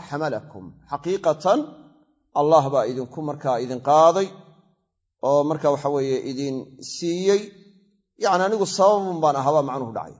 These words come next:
Anigu sabab baan ahaa, waa laygu soo kiin dhiibay, laakiin Allah baa idinku qaaday. Oo waa kaa nebigu markii horeba sheegay, dee, inaanu haynin.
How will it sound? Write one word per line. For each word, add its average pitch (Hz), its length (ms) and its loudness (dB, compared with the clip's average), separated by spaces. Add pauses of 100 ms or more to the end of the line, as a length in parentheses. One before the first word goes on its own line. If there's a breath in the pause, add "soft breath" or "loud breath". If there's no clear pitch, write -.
(880)
Anigu 120 200 -8
sabab 143 320 0
baan 139 180 0
ahaa, 151 260 2 (720)
waa 202 140 0
laygu 156 240 -2
soo 143 180 -8
kiin 131 260 -8
dhiibay, 123 320 -6 (640)
laakiin 131 240 -10
Allah 139 300 2
baa 120 120 -2
idinku 107 260 -10
qaaday. 104 320 -10 (800)
Oo 185 80 -2
waa 180 100 6
kaa 175 180 4
nebigu 180 260 -2
markii 175 220 -2
horeba 160 220 2
sheegay, 156 380 0
dee, 151 160 0
inaanu 143 180 -4
haynin. 120 340 -6